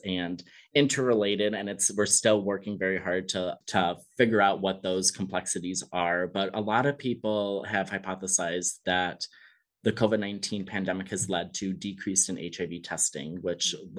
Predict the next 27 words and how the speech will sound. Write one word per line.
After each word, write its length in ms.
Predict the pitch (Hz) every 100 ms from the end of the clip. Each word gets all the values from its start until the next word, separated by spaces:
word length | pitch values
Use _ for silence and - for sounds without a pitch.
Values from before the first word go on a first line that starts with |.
| -
would 180 | 95 85 95
increase, 760 | 92 - - 90 90 - - - - _ _ 98
um, 240 | 95 101
not 180 | 107 107
only 320 | 107 104 101
the 140 | 98 92
proportion 500 | 110 131 147 - 127
of 60 |
people 260 | - 113 107
who 100 | 110
are 100 | 98
diagnosed 420 | 92 92 90 -
with 100 | -
H 240 | 92 87
I 60 | 92
V, 160 | 92 92
but 220 | 95 -
also 260 | 101 113
decrease, 540 | 113 98 - 98 92 - 95
uh, 160 | 90
what 320 | 87 85 -
people 340 | - 104 95 92
we 140 | 101
know 200 | 98 87
as, 200 | 87 -
like, 80 | 87
s-, 260 | - -